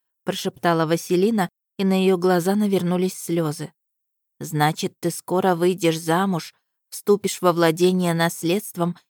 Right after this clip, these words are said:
и выдашь всем, кому обещал твой отец, вольное?» «Да, я сдержу слово отца», погладила по руке неверящую своему счастью женщину.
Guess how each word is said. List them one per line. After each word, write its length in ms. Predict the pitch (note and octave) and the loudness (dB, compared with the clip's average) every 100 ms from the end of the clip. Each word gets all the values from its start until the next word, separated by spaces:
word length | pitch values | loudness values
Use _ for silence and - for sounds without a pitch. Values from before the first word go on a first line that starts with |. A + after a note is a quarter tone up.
| _ - | _ -4
и 80 | |
выдашь 420 | E3+ F3 F3+ F3+ - | 0 2 2 -2 -6
всем, 340 | - E3+ F3 | -2 0 0
кому 280 | F3+ E3+ F3 | 0 0 0
обещал 560 | E3 E3 - - E3+ | 0 -2 -6 -2 -2
твой 320 | F3 F3 F3 E3+ | 0 0 0 0
отец, 420 | E3+ F3 E3+ - | -2 -4 -4 -6
вольное?» 640 | D3 E3+ A3+ B3+ F3+ C#3+ - _ _ _ _ _ _ - | 0 2 2 0 -2 -4 -10 _ _ _ _ _ _ -8
«Да, 420 | F#3 G3+ G#3+ F3 - _ _ | -2 0 0 -2 -8 _ _
я 160 | A3 A#3 | 2 2
сдержу 460 | G3+ B3 A#3+ C4 | 4 0 2 -2
слово 420 | A#3+ A3 G3+ F#3 | 0 2 2 2
отца», 440 | F#3+ - - E3+ E3 _ _ _ _ | 0 -4 -6 -6 -6 _ _ _ _
погладила 560 | F3+ F3 F3 E3+ E3+ E3+ | 0 4 4 4 2 2
по 140 | F3+ | 0
руке 280 | F3+ F3 A3+ | 0 -2 -2
неверящую 600 | A3 F3+ G#3 G3+ - F3 | 0 2 2 2 -2 -8
своему 380 | - E3+ E3+ E3+ | -4 -2 -2 -2
счастью 500 | - G3 F#3+ - G3 | -4 -6 -6 -4 -2
женщину. 640 | G3+ F3 D3+ - C#3 G#2 | 0 -2 -4 -10 -10 -12